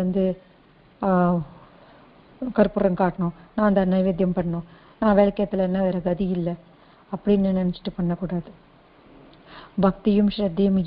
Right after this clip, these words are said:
இல்லாத அர்ச்சகர்கள் இருக்கவே கூடாது. அப்படி இருந்தது, இருந்தா கடவுளுக்கும் தேவையில்லை, சமுதாயத்துக்கும் தேவையில்லை. நாம் போய் கு-, விளக்கேத்தலைன்னா, நாம் போய் கற்பூரம் காட்டலைன்னா அவர் ஒண்ணும் அழப் போறது கிடையாது.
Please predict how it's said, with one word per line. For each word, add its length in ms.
இல்லாத 540
அர்ச்சகர்கள் 680
இருக்கவே 340
கூடாது. 320
அப்படி 200
இருந்தது, 440
இருந்தா 360
கடவுளுக்கும் 560
தேவையில்லை, 420
சமுதாயத்துக்கும் 680
தேவையில்லை. 380
நாம் 240
போய் 140
கு-, 160
விளக்கேத்தலைன்னா, 680
நாம் 160
போய் 160
கற்பூரம் 360
காட்டலைன்னா 360
அவர் 160
ஒண்ணும் 200
அழப் 200
போறது 260
கிடையாது. 300